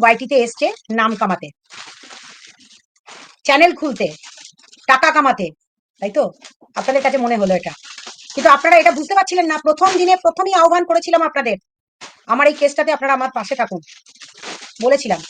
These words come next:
আপনারা পাত্তা দেননি, আপনারা পাত্তা দেননি। আপনারা কি ভেবেছিলেন এটা মজাক চলছে? হ্যাঁ, কখনো প্রীতমের পক্ষে নিয়ে দাঁড়িয়ে যাচ্ছেন, কখনো রিমির দিকে ঘুরে যাচ্ছেন, কখনো দিশানির দিকে ঘুরে যাচ্ছেন, খালি কন্টেন্ট,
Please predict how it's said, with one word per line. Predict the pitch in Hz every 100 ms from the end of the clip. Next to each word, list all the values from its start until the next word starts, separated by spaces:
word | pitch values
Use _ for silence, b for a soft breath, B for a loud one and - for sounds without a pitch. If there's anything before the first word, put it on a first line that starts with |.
| -
আপনারা | - 240 240
পাত্তা | 214 220
দেননি, | 196 170 156 _ _ - - _ _ - - _ _ _ _ - - _ 202
আপনারা | 240 285 359
পাত্তা | 247 - 233
দেননি। | 180 151 151 - -
আপনারা | 185 254 262
কি | 269
ভেবেছিলেন | 269 302 370 466 - -
এটা | 262 247
মজাক | 233 269 -
চলছে? | 190 160 147 - _ _ - -
হ্যাঁ, | 214 359 - _ _ _ _ _ -
কখনো | 254 330 311 294
প্রীতমের | 294 330 330 320
পক্ষে | 330 339
নিয়ে | 330 311
দাঁড়িয়ে | 302 320
যাচ্ছেন, | 302 302 302 285
কখনো | 262 302 285
রিমির | 269 254
দিকে | 302 302
ঘুরে | 262 294
যাচ্ছেন, | 285 294 285 254
কখনো | 247 294
দিশানির | 247 285 294 247
দিকে | 285 240
ঘুরে | 262
যাচ্ছেন, | 254 247
খালি | 370 370
কন্টেন্ট, | 320 311 247